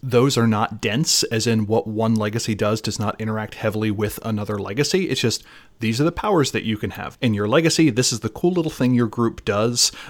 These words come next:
uh, and this is how you go about doing it. So that's one of those ones where adding an extra ten or removing ten doesn't really do much.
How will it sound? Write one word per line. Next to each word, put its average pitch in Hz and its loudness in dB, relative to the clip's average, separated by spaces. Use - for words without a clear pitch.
uh, 98 -2
and 107 0
this 151 2
is 131 -6
how 120 0
you 127 2
go 113 2
about 101 0
doing 101 -6
it. - -16
So - -2
that's 139 0
one 139 4
of 131 4
those 120 2
ones 113 2
where - 0
adding 120 4
an 120 4
extra 113 -2
ten 107 0
or 104 0
removing 104 0
ten 104 -2
doesn't 107 -2
really 107 -4
do 101 -4
much. 95 -6